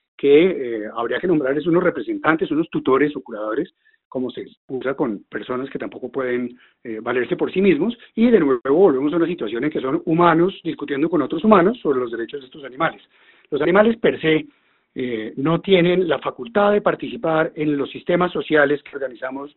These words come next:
los seres humanos. Eh, lo que sí creo que es factible es, eh, eh, atribuir responsabilidades, responsabilidades sobre cómo se deben hacer ciertas cosas,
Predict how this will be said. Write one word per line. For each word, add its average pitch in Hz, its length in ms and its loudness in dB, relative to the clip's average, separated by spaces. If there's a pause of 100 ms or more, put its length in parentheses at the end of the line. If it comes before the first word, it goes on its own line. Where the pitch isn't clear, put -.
(120)
los 131 360 -4 (260)
seres 117 240 -6
humanos. 104 420 -12 (520)
Eh, 131 320 0
lo 151 140 4
que 147 140 0
sí 240 100 6
creo 262 240 8
que 269 80 2
es 240 80 -2 (120)
factible 254 540 0 (200)
es, 147 280 2
eh, 190 280 8
eh, 135 220 4
atribuir 151 400 2
responsabilidades, 139 800 2 (300)
responsabilidades 147 600 0
sobre 156 200 2
cómo 175 260 6
se 190 100 -2
deben 151 180 2
hacer 135 200 -4
ciertas 165 300 -2
cosas, 156 280 0